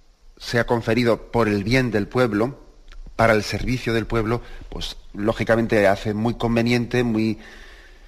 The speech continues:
pues, muy apropiado el hecho de que se busque momentos, lugares, eh, circunstancias,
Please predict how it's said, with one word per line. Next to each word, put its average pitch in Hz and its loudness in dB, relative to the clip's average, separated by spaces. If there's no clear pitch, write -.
pues, - -12
muy 117 2
apropiado 120 2
el 113 0
hecho 120 -2
de 123 0
que 117 -2
se - -4
busque 123 0
momentos, 123 0
lugares, 123 2
eh, 101 -2
circunstancias, 120 0